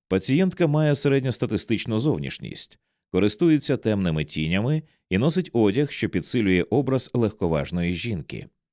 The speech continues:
Наявні ознаки культурної депривації. Говорить виразно, доволі збуджено, з частими вигуками і жестикуляцією,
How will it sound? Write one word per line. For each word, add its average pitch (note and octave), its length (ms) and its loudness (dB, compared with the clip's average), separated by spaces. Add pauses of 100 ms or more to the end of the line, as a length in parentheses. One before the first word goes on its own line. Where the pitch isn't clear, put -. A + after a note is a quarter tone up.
(420)
Наявні C#3+ 460 0
ознаки C#3+ 440 0
культурної B2 680 0
депривації. F#2+ 1000 -2 (520)
Говорить A#2+ 560 2
виразно, E2 600 0 (380)
доволі A#2+ 840 4
збуджено, E2 840 -2
з - 80 -6
частими G2 520 0
вигуками G#2+ 580 0
і F2+ 40 2
жестикуляцією, F2 1120 -4